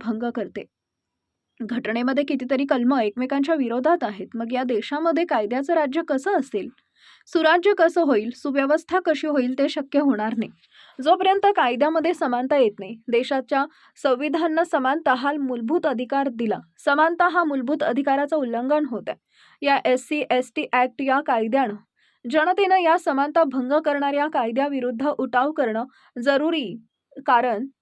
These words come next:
समानता हे मूलभूत अधिकार पायदळी तुडवले जात आहेत. या कायद्यामुळं समाजात एका विशिष्ट समाजाला ब्रह्मास्त्र मिळाल्यासारखं वागू लागलेत आणि वारंवार गैरवापर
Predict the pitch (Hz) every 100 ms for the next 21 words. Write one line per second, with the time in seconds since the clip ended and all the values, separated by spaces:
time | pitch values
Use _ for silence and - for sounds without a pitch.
0 | - 285 262 311 359 349 330 359 285 233
1 | 294 277 254 247 269 269 311 262 226 220
2 | 269 285 277 226 226 240 226 190 208 -
3 | _ _ _ _ _ _ _ _ 294 330
4 | 311 269 339 370 359 392 294 294 339 320
5 | 311 311 269 302 311 339 339 269 262 269
6 | 269 254 254 226 277 302 330 294 240 247
7 | 262 262 240 269 240 208 233 220 208 269
8 | - 240 285 233 247 285 311 262 240 269
9 | 262 233